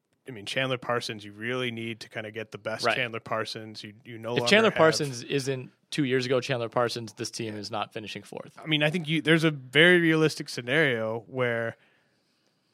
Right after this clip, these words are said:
Speaker 1: every team in the West, other than maybe, like, the Nuggets and the Lakers, has a better player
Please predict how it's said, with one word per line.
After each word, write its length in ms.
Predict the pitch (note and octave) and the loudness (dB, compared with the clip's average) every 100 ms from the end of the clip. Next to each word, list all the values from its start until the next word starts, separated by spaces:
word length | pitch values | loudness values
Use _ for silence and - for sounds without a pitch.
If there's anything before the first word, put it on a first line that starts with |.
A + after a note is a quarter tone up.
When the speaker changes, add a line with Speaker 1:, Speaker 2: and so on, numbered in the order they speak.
| _ | _
Speaker 1:
every 320 | D#3 D3+ F3 | 0 4 2
team 540 | D#3+ - E3 D#3+ D#3+ D3+ - | 2 0 2 2 0 -6 -6
in 160 | D#3+ D#3+ | -2 0
the 80 | C#3+ | 0
West, 540 | A2+ C#3 C3 - - - - | 2 4 4 0 -10 -14 -6
other 280 | C3 C#3 C3 | -2 -2 -2
than 240 | B2+ B2+ | -2 -4
maybe, 440 | A#2+ A#2+ A#2+ A#2+ | -4 -6 -6 -8
like, 260 | A2+ A2+ - | -8 -8 -10
the 100 | - | -10
Nuggets 640 | A2 A2+ A#2 A#2+ A#2+ - - | -6 -6 -4 -4 -6 -10 -10
and 140 | C#3+ A2 | -12 -8
the 60 | |
Lakers, 400 | G#2 A#2 - G#2+ - | -4 -4 -4 -8 -6
has 240 | - A2+ | -4 -4
a 40 | G#2+ | -4
better 260 | A2+ G#2 | -6 -6
player 520 | - - A#2+ G#2 G2+ | -10 -8 -6 -6 -10